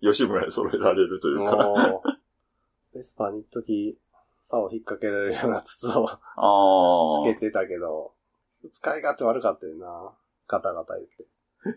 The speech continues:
Speaker 2: だから結局あの、<laughs> ロッドバッグに入れて、
Speaker 1: うん。
Speaker 2: 背負ってた。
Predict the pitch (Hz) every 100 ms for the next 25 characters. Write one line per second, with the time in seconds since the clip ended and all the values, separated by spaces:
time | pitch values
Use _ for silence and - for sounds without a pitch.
0 | - 233 - 143 202 339 - 165 160 156
1 | 151 143 143 - _ - 131 151 - 160
2 | 147 143 117 104 98 107 107 - 147 98
3 | - 85 - 110 - 95 -